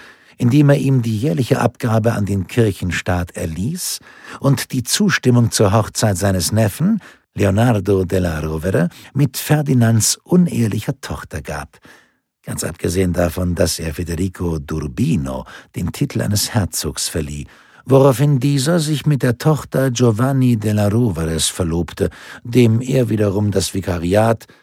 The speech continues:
von Sinigalia und Mondavia übertragen hat. Kurz, wenn Florenz in Not ist, wird Rom nicht tatenlos zusehen. Im Gegenteil, ich garantiere dafür, dass Giovan Battista da Montesecco,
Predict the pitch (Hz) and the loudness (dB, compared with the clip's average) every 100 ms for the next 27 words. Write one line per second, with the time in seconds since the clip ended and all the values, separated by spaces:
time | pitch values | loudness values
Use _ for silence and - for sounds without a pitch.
0 | _ - 131 127 - - 127 120 117 110 | _ -4 0 0 0 -2 2 4 4 2
1 | 107 120 113 92 92 104 131 180 156 147 | 2 2 2 2 0 0 0 0 2 0
2 | - - 110 113 101 98 82 71 69 71 | -2 -8 0 2 2 0 -2 -6 -8 -10
3 | 71 73 - 76 69 71 67 69 - _ | -8 -10 -10 -8 -8 -10 -10 -10 -16 _
4 | _ - 65 - - - _ _ _ _ | _ -12 -12 -10 -10 -12 _ _ _ _
5 | _ _ _ _ _ - 113 107 95 165 | _ _ _ _ _ -4 -2 0 2 2
6 | 196 - 98 120 82 - 69 - - _ | 0 0 -2 -2 -4 -8 -10 -10 -12 _
7 | _ _ 85 73 135 113 85 82 - - | _ _ -6 2 2 4 0 -2 -6 -6
8 | 78 - 76 64 - - - 67 - 60 | -4 -4 -8 -6 -8 -8 -8 -8 -10 -12
9 | 55 - _ _ _ _ 143 147 120 87 | -16 -20 _ _ _ _ 2 2 2 0
10 | 85 101 165 127 _ 135 117 147 127 135 | 0 -2 -4 -8 _ 0 2 4 4 4
11 | 123 185 143 123 120 101 127 117 117 98 | 2 2 2 4 4 2 0 4 4 2
12 | - 117 107 139 185 175 127 117 - 147 | 0 2 4 2 0 -2 0 -2 0 -2
13 | - - 139 131 123 117 151 - 120 117 | -2 -4 -2 0 2 2 2 0 -2 -4
14 | 87 92 | -6 -10